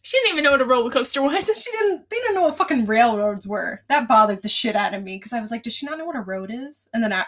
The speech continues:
Speaker 2: later on, she's like, "I was following this flat roller coaster."
Speaker 1: Yeah.
Speaker 2: And I was like, "You don't know what a road is?" And then they were like, "It's a railroad." And I was like, "Oh!"
Speaker 1: I either knew it was a railroad or just remembered from reading it the first time.
Speaker 2: I hate
Speaker 1: Um,
Speaker 2: it.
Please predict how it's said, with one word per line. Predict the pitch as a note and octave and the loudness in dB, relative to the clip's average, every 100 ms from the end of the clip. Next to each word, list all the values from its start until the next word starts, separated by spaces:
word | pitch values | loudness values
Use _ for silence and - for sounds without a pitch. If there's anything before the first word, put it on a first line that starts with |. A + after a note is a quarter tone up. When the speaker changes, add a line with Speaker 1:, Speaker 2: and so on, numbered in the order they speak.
| - | -4
Speaker 2:
later | A3 G#3+ G#3 | -2 0 0
on, | G3 G3+ G#3+ - _ - | 0 0 -2 -6 _ -10
she's | - G#3+ | -6 -4
like, | G3+ | -2
"I | G3+ | -2
was | G3 | -2
following | - A#3 A3+ G#3+ | 0 2 4 2
this | G#3 - | 0 -2
flat | G#3+ G#3 G3+ | 0 0 2
roller | G#3 G#3+ | 2 2
coaster." | F#3+ F#3+ F3 - - - | 0 -6 -8 -10 -14 -8
Speaker 1:
Yeah. | F#4+ C4 - | 2 2 2
Speaker 2:
And | C4 | 2
I | A#3+ | 2
was | G#3 | 2
like, | A3 - - | 0 -4 -6
"You | A3+ | -4
don't | A3+ | -2
know | A#3 | -2
what | G#3 | -2
a | |
road | F#3+ G3 A3 | -2 -2 -2
is?" | B3+ A#3 | -2 0
And | G#3 | 0
then | |
they | G3+ | 0
were | F#3+ | -2
like, | F#3+ - | -4 -6
"It's | A#4+ F#4 | -4 -4
a | F#4+ A#4 C5 A4+ | -4 -2 0 4
railroad." | C4+ A3 | 6 6
And | G#3+ | 6
I | G3+ | 2
was | G3+ | 0
like, | G3 - _ - | -4 -8 _ 4
"Oh!" | D4 E4 E4+ E4+ E4 D#4 C#4 - A#3+ - _ _ - | 6 8 10 10 10 8 6 0 -10 -10 _ _ -2
Speaker 1:
I | C4 | 0
either | C4+ C4+ C4+ | 0 0 -2
knew | B3 A#3+ | -4 -8
it | B3+ | -10
was | E4 | -12
a | E4+ | -10
railroad | F4+ F4+ F#4 F4+ | -8 -8 -8 -8
or | C4+ | -10
just | B3+ A#3+ | -10 -14
remembered | A3 G#3+ G#3 A#3 | -14 -12 -16 -20
from | A#3+ - | -20 -20
reading | F3+ - | -20 -20
it | - _ | -20 _
the | |
first | - - - | -20 -20 -14
time. | A#3 B3 - _ G#3 | -12 -14 -18 _ -20
Speaker 2:
I | |
hate | F#3 B3+ | -10 -2
Speaker 1:
Um, | C4 B3+ | 0 2
Speaker 2:
it. | C4 | 0